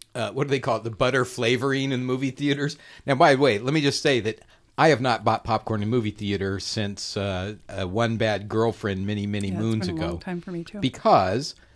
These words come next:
Speaker 1: I have my own home theater, and I put a
Speaker 2: Mm-hmm.
Speaker 1: stick of butter on an entire bowl.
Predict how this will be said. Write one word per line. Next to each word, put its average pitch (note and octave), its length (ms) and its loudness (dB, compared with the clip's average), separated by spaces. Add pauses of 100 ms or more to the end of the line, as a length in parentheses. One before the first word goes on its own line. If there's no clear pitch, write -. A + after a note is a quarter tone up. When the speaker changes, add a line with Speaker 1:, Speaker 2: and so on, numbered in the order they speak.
(160)
Speaker 1:
I G2+ 80 -4
have G#2 160 2
my A2+ 140 0
own A#2 180 2
home A2+ 260 0
theater, A2+ 600 0
and G#2 140 -4
I C3+ 80 0
put C3 180 -2
a F#2 40 0
Speaker 2:
Mm-hmm. F2 40 -4
Speaker 1:
stick - 300 -4
of F#2 120 -4
butter B2+ 320 2
on F#2+ 120 -2
an F#2+ 120 -6
entire G2 420 -4
bowl. G2 540 0